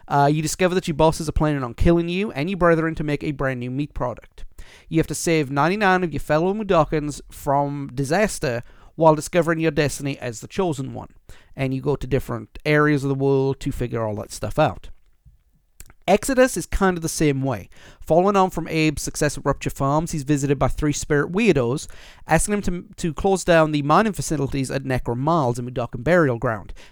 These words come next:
and halt the production of Soulstorm Brew. Uh, using the same techniques that helped him at Rupture Farms, Abe crosses the desert,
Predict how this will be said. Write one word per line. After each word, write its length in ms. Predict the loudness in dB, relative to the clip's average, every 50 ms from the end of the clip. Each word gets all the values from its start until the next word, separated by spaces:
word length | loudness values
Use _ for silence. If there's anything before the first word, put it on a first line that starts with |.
| -12
and 140 | -8 -4 0
halt 160 | 2 2 2
the 60 | 2 0
production 440 | 0 2 2 2 2 0 -6 -4 -2
of 300 | -2 -2 0 0 -2 -2
Soulstorm 720 | -4 -8 -8 -8 -8 -10 -10 -8 -8 -6 -6 -6 0 4
Brew. 300 | 6 6 6 6 2 -4 -16 _ _ -16 -16 -14 -14 -18 -14 -2 0
Uh, 80 | 0
using 300 | 2 2 2 0 0 0
the 60 | 0
same 200 | 2 2 2 2
techniques 500 | 4 2 2 2 2 0 -2 -2 -2 -4
that 100 | -6 -4
helped 200 | 0 0 -2 0
him 60 | -2 -6
at 100 | -4 -4
Rupture 280 | -4 -6 -4 -6 -8
Farms, 560 | -4 0 2 4 4 4 4 2 0 -2 -8 -6 -2
Abe 220 | 0 0 0 -2
crosses 340 | -2 -4 -4 -4 -4 -8 -12
the 80 | -8
desert, 460 | 0 2 2 2 4 2 0 -2 -2